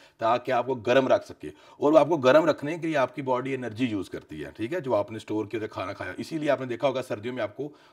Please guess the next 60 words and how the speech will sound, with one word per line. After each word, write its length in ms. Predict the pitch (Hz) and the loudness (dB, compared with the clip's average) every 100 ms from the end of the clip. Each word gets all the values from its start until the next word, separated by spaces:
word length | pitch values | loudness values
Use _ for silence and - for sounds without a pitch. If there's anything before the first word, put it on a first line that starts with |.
| - | -12
भूख 320 | 113 135 113 | 0 2 2
जो 120 | 120 139 | 2 2
है 80 | |
वो 160 | 151 147 | 2 0
ज़्यादा 280 | 113 107 127 | 0 2 2
लगती 260 | 127 - | -2 -4
है 60 | 139 | -6
और 60 | 113 | -4
गर्मियों 260 | 107 117 | -4 -4
में 140 | 131 110 | -8 -6
भूख 220 | 107 101 | -8 -6
आपकी 220 | 101 151 | -8 -10
कम 260 | - 151 139 | 2 4 4
हो 180 | 107 | 0
जाती 280 | 87 82 - | -8 -10 -10
है 180 | 95 - | -12 -10
comparatively, 720 | 110 98 98 85 87 90 69 - _ _ | -10 -8 -8 -6 -8 -12 -14 -18 _ _
ठीक 120 | 110 160 | -8 -6
है, 60 | |
कुछ 160 | 165 123 | -6 -6
लोगों 200 | 117 110 | -6 -6
ने 40 | |
नोट 140 | 107 90 | -8 -10
किया 220 | 87 78 | -12 -12
होगा। 240 | 69 58 - - - - | -12 -14 -18 -20 -20 -6
दूसरी 360 | 120 160 170 214 | 2 2 2 -4
चीज़, 160 | 202 | -4
गर्मियों 320 | 170 143 156 190 | 0 2 2 -2
में 100 | 175 | 0
क्या 140 | 147 | 0
होता 140 | 120 | 0
है, 80 | 143 | -2
गर्मियों 260 | 135 131 151 | -2 -2 -6
में 80 | 131 | -6
जो 120 | 120 | -6
ही 120 | 151 | -6
आपकी 220 | 147 143 | -6 -6
बॉडी 260 | 120 104 113 | -8 -6 -6
का 120 | 131 | -8
टेम्परेचर 560 | - 110 101 98 95 120 | -8 -10 -8 -10 -8 -8
जो 160 | 110 | -6
है 120 | 104 | -6
वो 220 | 107 107 107 82 | -6 -4 -6 -8
बढ़ता 380 | 78 - - 131 | -12 -4 2 4
है, 240 | 147 156 - - - | 4 -2 -6 -20 -6
हमारी 320 | 120 117 123 | 4 4 4
बॉडी 240 | 135 127 127 | 2 0 -2
उसको, 200 | - 127 | -6 -8
टेम्परेचर 460 | 110 120 120 117 | -8 -4 -4 -4
को 100 | 139 | -6
मेंटेन 420 | 135 135 156 165 | -6 -2 0 0
रखना 180 | 151 - | 0 -2
होता 120 | 104 | -2
है। 40 | 87 | -2
जैसे 120 | - | 0
सर्दियों 260 | - 139 160 | 0 0 -4
में 100 | 156 | 0
क्या 120 | 156 | 0
कम 320 | 156 147 180 | 2 2 0
है, 280 | 190 - | -4 -6